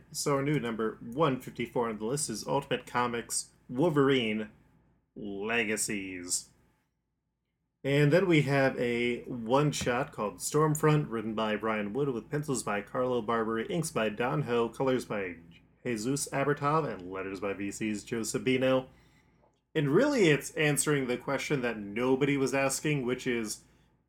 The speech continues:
where was Storm between the time that she was sort of the only voice for mutants in the camp and then the Sentinels attacked? 'Cause I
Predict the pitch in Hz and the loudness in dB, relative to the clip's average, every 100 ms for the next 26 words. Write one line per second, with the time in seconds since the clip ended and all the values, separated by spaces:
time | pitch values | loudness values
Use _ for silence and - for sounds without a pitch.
0 | _ _ - 113 113 139 202 294 170 - | _ _ -12 -8 -2 0 2 2 0 0
1 | - - - 139 180 117 101 95 92 - | -4 -2 0 2 2 2 -2 -6 -14 -20
2 | _ _ _ _ _ _ _ _ _ _ | _ _ _ _ _ _ _ _ _ _
3 | _ _ - - 147 139 131 127 123 117 | _ _ -6 -2 2 4 4 4 0 -2
4 | 120 - 131 131 123 117 117 - 131 120 | -6 -2 0 2 0 -2 -4 -4 -2 -2
5 | 113 135 127 120 107 120 - 131 131 127 | -2 -2 -2 -4 -4 -4 -2 -2 0 0
6 | 113 123 123 120 - 127 117 113 120 117 | -2 -2 -2 -2 -4 -6 -4 -4 -4 -8
7 | - 127 117 - 190 185 185 - - _ | -8 -10 -10 -4 2 4 4 0 -16 _
8 | _ _ _ _ _ - 135 131 123 117 | _ _ _ _ _ -2 2 2 2 -2
9 | - 147 143 156 143 151 165 160 156 - | -2 -2 0 0 0 -2 2 2 2 -4
10 | - - 135 135 151 135 | -10 -8 -2 0 2 0